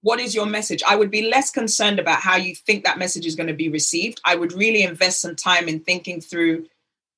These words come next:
from the, from the recip-, you know, from the person that's hearing it, what is it that, that is going to be of interest to them? Why, why is what you do relevant to them? So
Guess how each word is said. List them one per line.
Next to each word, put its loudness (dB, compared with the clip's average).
from 4
the, 4
from 4
the 4
recip-, 4
you 2
know, 4
from 0
the 0
person 2
that's -4
hearing -2
it, -8
what 4
is 2
it -2
that, -2
that 2
is -2
going -2
to -4
be -4
of 0
interest -6
to -4
them? -6
Why, 4
why 4
is -2
what -2
you -6
do -10
relevant 0
to -6
them? -12
So 4